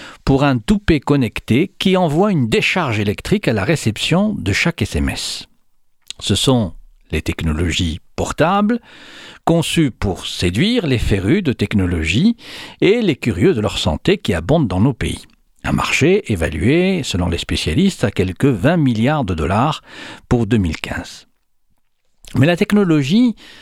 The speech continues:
portable et les capteurs, euh, ne pourraient-ils pas être la prochaine révolution mobile pour les pays émergents ? C'est la question posée dans le cadre d'un concours organisé par l'unicef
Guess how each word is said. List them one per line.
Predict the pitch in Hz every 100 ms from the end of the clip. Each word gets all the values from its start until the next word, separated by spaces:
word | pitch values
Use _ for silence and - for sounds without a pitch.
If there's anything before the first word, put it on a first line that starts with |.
| - -
portable | 92 - - 180 208 110 - - - -
et | 135 110
les | 107 92 90 -
capteurs, | - - - 247 202 - - -
euh, | - 95 87 87
ne | 101
pourraient-ils | 151 - 117 95 - -
pas | - 104 107
être | 170 - 110 104
la | 104 98
prochaine | - - 185 - 117 101
révolution | - 127 202 135 101 - 147
mobile | 101 82 131 165 - -
pour | -
les | 90
pays | - 90 123 170 - -
émergents ? | 101 71 - - - _ _ _ _ _
C'est | -
la | 123
question | - - - 127 202
posée | - 87 - 131 202 - - - - - _
dans | 151
le | 170
cadre | 247 226
d'un | 156 139
concours | 254 254 - 196
organisé | 151 113 123 127 190
par | 147
l'unicef | 113 110 101 - 131 196 -